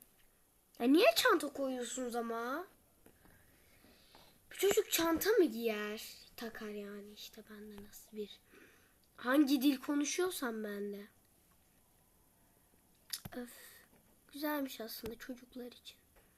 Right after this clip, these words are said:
Hmm. Çocuklar şu tarz bir şeyler giyebilir ama. <gasps> Tam çocuk tarzı bir şey buldum. Ama ben böyle şeyleri sevmem.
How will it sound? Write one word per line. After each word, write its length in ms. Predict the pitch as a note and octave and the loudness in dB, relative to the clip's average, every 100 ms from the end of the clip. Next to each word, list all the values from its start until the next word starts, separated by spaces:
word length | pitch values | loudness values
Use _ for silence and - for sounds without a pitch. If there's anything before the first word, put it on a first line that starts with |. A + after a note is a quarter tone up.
| _ - _ _ _ _ _ _ _ _ _ - _ _ - - _ | _ -20 _ _ _ _ _ _ _ _ _ -20 _ _ -20 -20 _
Hmm. 800 | D4+ D4 B3+ A3+ G#3+ G3+ G3 G#3 G#3 _ _ _ _ _ _ - - - - _ _ _ _ _ | -4 -2 -4 -4 -4 -4 -6 -10 -14 _ _ _ _ _ _ -20 -20 -20 -20 _ _ _ _ _
Çocuklar 500 | - F#4 A#4+ C#5+ A#4+ | -10 -4 6 8 8
şu 140 | - - | 4 0
tarz 380 | A#4+ B4 - | 2 2 0
bir 60 | - | -10
şeyler 360 | - F#4 G4+ G4+ | -6 -2 -2 -2
giyebilir 680 | D4 C#4 C#4 C4 C4+ B3+ | -2 -2 -4 -6 -6 -6
ama. 420 | G#3+ F#3 D#3+ - - _ _ _ _ _ - - _ _ _ - _ _ - - - | -8 -12 -14 -18 -20 _ _ _ _ _ -20 -20 _ _ _ -20 _ _ -10 -10 -8
<gasps> 200 | F#4+ G4 - - _ | -10 -8 -10 -12 _
Tam 320 | E4+ G4+ G4+ | 4 8 8
çocuk 400 | - E4 C#4 C#4+ | 6 4 2 0
tarzı 380 | D#4+ C4 A#3+ A3+ | 2 4 4 0
bir 60 | A3 | -4
şey 260 | - G#3+ | -4 -4
buldum. 440 | G#3 G3 G3 F#3+ G3 _ _ _ _ _ _ _ _ _ _ _ _ _ - | -4 -6 -6 -8 -12 _ _ _ _ _ _ _ _ _ _ _ _ _ -10
Ama 220 | - C4+ C4 | -4 -2 0
ben 240 | B3+ B3 | 0 -2
böyle 200 | A#3+ B3 | -4 -6
şeyleri 420 | - A3+ A3 A#3 | -8 -10 -10 -10
sevmem. 520 | A#3+ - G#3+ G#3 G#3 | -14 -14 -16 -16 -20